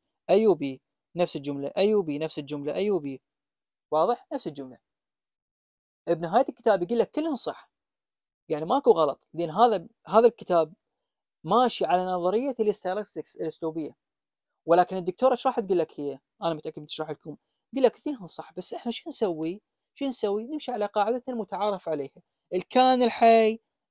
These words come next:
إنسان، حيوان، أس التملك. غير ذني،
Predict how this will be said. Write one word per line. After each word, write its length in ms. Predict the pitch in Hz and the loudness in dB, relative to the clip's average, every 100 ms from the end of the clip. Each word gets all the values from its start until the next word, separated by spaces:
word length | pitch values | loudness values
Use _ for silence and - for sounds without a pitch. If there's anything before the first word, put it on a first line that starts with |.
| _ | _
إنسان، 460 | 233 226 - 233 208 | -2 -2 0 0 0
حيوان، 520 | - 247 240 247 247 - _ - | 2 4 4 2 -2 -8 _ -4
أس 180 | 226 - | -2 -2
التملك. 580 | - 139 143 _ _ _ _ _ _ _ _ _ | -12 -14 -16 _ _ _ _ _ _ _ _ _
غير 220 | 196 262 | 8 8
ذني، 540 | 254 262 254 269 285 | 8 2 0 -4 -4